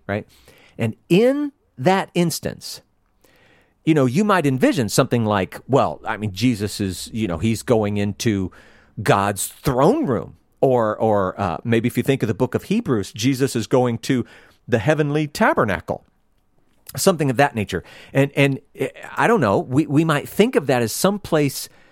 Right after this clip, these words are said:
uh, that's, that it's even considered special in heaven or in the heavenlies, right? Places that, I don't know, we may never actually see.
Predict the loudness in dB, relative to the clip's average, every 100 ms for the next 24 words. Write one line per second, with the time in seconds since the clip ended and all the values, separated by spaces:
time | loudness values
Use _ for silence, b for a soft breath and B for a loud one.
0 | b -4 -4 0 0 0 -2 -14 -2 -2
1 | 0 -2 0 0 0 0 0 0 0 2
2 | 2 2 0 -4 -6 0 0 0 2 2
3 | 0 -6 _ _ _ _ _ _ _ _
4 | _ _ _ _ 0 0 2 0 0 -2
5 | -8 -2 0 2 2 0 0 -6 -10 -6
6 | 0 0 0 b b b b _ -2 2
7 | 2 2 2 0 0 -2 -8 -10 0 2
8 | 4 0 -4 -12 -16 _ _ _ _ _
9 | 0 2 4 4 0 0 -6 _ _ -12
10 | -2 2 2 2 -2 _ -2 2 2 2
11 | 2 2 0 0 0 0 0 0 0 0
12 | 0 -2 -6